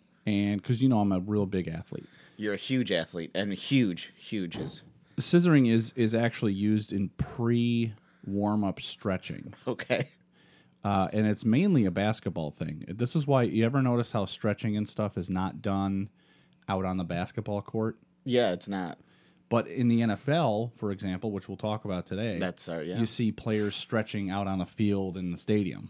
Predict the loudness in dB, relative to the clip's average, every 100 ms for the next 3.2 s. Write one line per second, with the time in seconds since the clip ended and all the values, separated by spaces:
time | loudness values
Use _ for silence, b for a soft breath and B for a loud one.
0 | _ 2 2 2 -4 -4 -2 -4 -4 -6
1 | -4 -6 -8 -8 -2 -2 0 0 0 0
2 | -2 -2 -4 -6 -10 -12 -6 -6 -6 -10
3 | -12